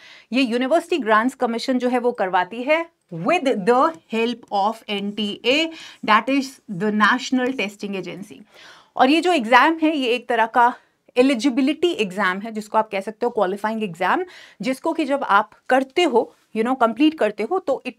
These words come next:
means you get a certificate to be eligible as an assistant professor across the country। तो इस एग्जाम को वही दे सकते हैं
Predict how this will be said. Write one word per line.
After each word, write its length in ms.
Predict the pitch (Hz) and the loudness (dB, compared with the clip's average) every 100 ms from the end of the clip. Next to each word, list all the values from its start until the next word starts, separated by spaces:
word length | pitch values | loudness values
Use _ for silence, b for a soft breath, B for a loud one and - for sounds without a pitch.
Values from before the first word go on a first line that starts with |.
| 262 | 0
means 220 | 311 311 | 0 0
you 160 | 262 | -2
get 100 | 226 | -2
a 100 | 311 311 208 | -4 -4 -6
certificate 500 | 175 208 247 359 359 - | -6 -8 -6 -4 -4 -4
to 80 | 220 | -2
be 80 | 320 320 | -2 -2
eligible 460 | 190 185 175 190 415 523 B B B B 220 | -4 -4 -4 0 0 0 B B B B 4
as 160 | 262 | 6
an 200 | 294 381 | 4 0
assistant 400 | 359 285 - 262 | 0 -4 -2 -2
professor 540 | 240 233 185 - 240 294 b b b | -2 -4 -4 -2 0 0 b b b
across 580 | 233 - 254 262 311 311 | -8 -4 4 6 4 0
the 100 | 202 220 | -8 -6
country। 380 | 165 - - - b b - | -6 -8 -16 -16 b b 0
तो 140 | 208 | 0
इस 220 | 311 320 | 0 -2
एग्जाम 480 | 277 190 220 233 320 | -4 -2 2 4 4
को 140 | 339 311 | 0 2
वही 340 | 226 233 339 | 2 2 2
दे 160 | 302 240 | 2 0
सकते 360 | 240 226 208 | 0 -4 -8
हैं 280 | 202 226 302 | -8 -6 -8